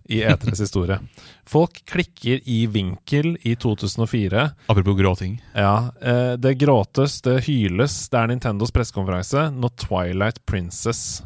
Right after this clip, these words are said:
Speaker 1: avsløres, og ingen visste noe. Eh, Shigeru Miyamoto går ut på scenen i røyk, med Master Sword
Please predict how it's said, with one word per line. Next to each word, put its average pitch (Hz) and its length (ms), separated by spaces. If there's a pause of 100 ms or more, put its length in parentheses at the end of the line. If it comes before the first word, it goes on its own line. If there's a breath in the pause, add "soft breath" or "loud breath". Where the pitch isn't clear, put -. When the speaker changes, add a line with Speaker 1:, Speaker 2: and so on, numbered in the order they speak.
Speaker 1:
avsløres, 95 760
og 147 100
ingen 170 220
visste 170 240
noe. 151 320 (520 loud breath)
Eh, 139 260
Shigeru 131 340
Miyamoto 139 400
går 120 400
ut - 80
på 131 80
scenen 123 460 (240)
i 120 180
røyk, - 720 (180)
med 123 320
Master 107 400
Sword 180 460